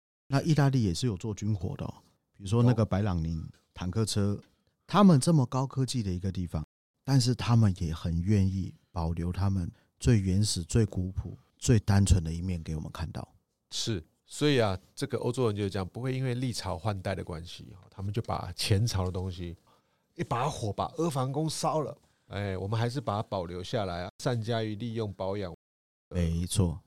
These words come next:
Speaker 1: 就像刚刚我们有讲到这个竞技场、斗兽场，
Speaker 2: 是。
Speaker 1: 其实有好多是希腊时候建的，在地中海。
Speaker 2: 没错。
Speaker 1: 然后呢，罗马来了以后呢，稍微改建。
Speaker 2: 对。
Speaker 1: 它不会说完全的一棒子打死啊，全部铲除。
Speaker 2: 是啊，所以意大利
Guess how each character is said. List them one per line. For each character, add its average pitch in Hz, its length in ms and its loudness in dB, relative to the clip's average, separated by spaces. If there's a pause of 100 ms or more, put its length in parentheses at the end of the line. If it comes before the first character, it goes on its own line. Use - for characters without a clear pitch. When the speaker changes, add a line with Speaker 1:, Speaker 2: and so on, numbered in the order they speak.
Speaker 1:
就 123 100 2
像 113 280 6 (120)
刚 107 140 0
刚 110 160 4
我 90 100 2
们 87 120 0
有 90 80 4
讲 85 160 0
到 98 140 0
这 92 100 -6
个 90 120 -8
竞 90 200 -8
技 87 140 -8
场、 80 240 -8
斗 90 160 0
兽 87 180 4
场， - 160 -2
Speaker 2:
是。 90 60 -10 (300)
Speaker 1:
其 127 140 4
实 139 60 10
有 151 80 12
好 98 160 4
多 113 140 8
是 110 100 6
希 98 220 4
腊 85 220 6
时 - 200 -2
候 87 140 0
建 87 240 -2
的， - 100 -14 (240)
在 95 440 8
地 110 100 4
中 98 160 8
海。 87 240 -6 (120)
Speaker 2:
没 101 120 -14
错。 101 40 -10
Speaker 1:
然 98 100 4
后 123 100 8
呢， 104 100 6
罗 101 180 6
马 101 180 6
来 90 140 4
了 98 120 4
以 87 100 0
后 101 140 2
呢， 87 140 2
稍 110 180 4
微 95 120 8
改 107 220 -2
建。 - 180 -2 (280)
Speaker 2:
对。 87 200 -14 (220)
Speaker 1:
它 135 140 8
不 101 120 8
会 123 160 6
说 113 120 2
完 101 200 -2
全 95 200 -6
的 98 160 -4 (220)
一 113 140 -2
棒 120 200 8
子 92 80 -4
打 98 240 0
死 - 240 -4
啊， - 140 -12
全 92 140 -4
部 117 100 0
铲 - 200 -2
除。 - 80 -8
Speaker 2:
是 104 220 -4
啊， 95 180 -4
所 147 160 -2
以 139 100 2
意 170 100 -4
大 160 140 0
利 151 140 0